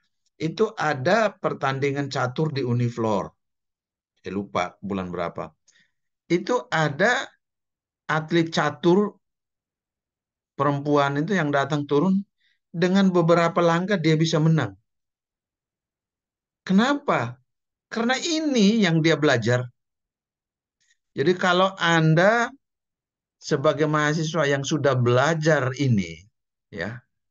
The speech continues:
kalau sampai Anda tidak bisa main catur itu percuma. Kenapa?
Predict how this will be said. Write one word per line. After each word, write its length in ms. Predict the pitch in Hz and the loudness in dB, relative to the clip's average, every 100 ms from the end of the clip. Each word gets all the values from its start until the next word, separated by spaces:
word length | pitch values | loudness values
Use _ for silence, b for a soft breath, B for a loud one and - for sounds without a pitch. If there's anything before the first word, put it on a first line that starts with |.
| _ _ _ _ _ _ _ _ _ _ _ _ _ _ _ _ _ - | _ _ _ _ _ _ _ _ _ _ _ _ _ _ _ _ _ -6
kalau 220 | 156 170 | -2 0
sampai 400 | 165 165 165 170 | 0 2 2 0
Anda 220 | 147 151 160 | 0 0 0
tidak 300 | 160 143 147 | 0 -2 -2
bisa 180 | 143 | -4
main 320 | 143 151 151 156 | -2 0 -2 -2
catur 460 | 165 156 - 147 | -2 -2 -4 -4
itu 160 | 143 - - | -6 -12 -12
percuma. 640 | 135 - 175 170 113 95 - _ _ _ _ _ _ _ _ _ _ _ _ _ _ _ _ _ _ - | -8 -2 0 0 -2 -4 -12 _ _ _ _ _ _ _ _ _ _ _ _ _ _ _ _ _ _ -4
Kenapa? 720 | 185 214 269 269 151 120 113 | 2 2 2 -2 -4 -4 -8